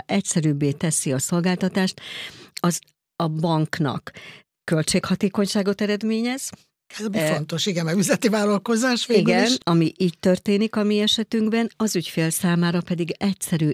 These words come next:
Speaker 1: élményszerű felhasználást. És hogy ehhez hogy szoknak hozzá? Sajnos a covid az egy nagyon szörnyű betegség,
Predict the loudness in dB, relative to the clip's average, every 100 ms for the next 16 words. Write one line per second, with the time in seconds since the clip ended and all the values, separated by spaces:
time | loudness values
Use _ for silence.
0 | 0 2 4 2 0 -2 -4 -2 -2 -2
1 | -2 -2 -2 0 0 -2 -6 -14 -10 -10
2 | -2 0 0 2 4 4 4 4 2 4
3 | 0 2 0 -2 0 0 0 -2 -4 -6
4 | -20 -20 -20 -20 -20 _ -4 0 2 4
5 | 2 0 0 0 2 2 0 0 0 2
6 | 2 2 2 0 0 0 2 2 2 0
7 | 0 -2 -10 -20 -12 0 0 2 0 0
8 | 2 4 4 0